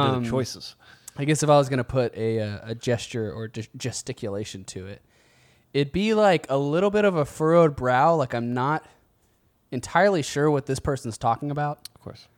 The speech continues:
Speaker 2: But, like, I still wanna give him the benefit of the doubt because I trust that he's got something good to say.
Speaker 1: You don't wanna be rude.
Speaker 2: Yeah.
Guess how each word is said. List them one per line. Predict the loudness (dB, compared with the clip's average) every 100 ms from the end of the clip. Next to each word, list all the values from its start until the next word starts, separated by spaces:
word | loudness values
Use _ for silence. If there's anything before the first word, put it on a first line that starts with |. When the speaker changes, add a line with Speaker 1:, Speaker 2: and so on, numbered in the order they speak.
| _ _ _ 0
Speaker 2:
But, | 4 6
like, | 6 4 2
I | 2
still | 2 2 2
wanna | 4 2 2
give | 2 2
him | 2 2 0 -2
the | -2
benefit | 0 0
of | -4
the | 0
doubt | 4 4
because | 2 -6 -6
I |
trust | -8 -6 -6 -6
that | -10
he's | -2
got | -2
something | -2 -6 -6
good | -8
to | -6
say. | -4 -4 -6
Speaker 1:
You | -8 0
don't | 0 2
wanna | 0
be | 0 0
rude. | 0 0 -4 -12 _ -20 -20 _
Speaker 2:
Yeah. | 0 0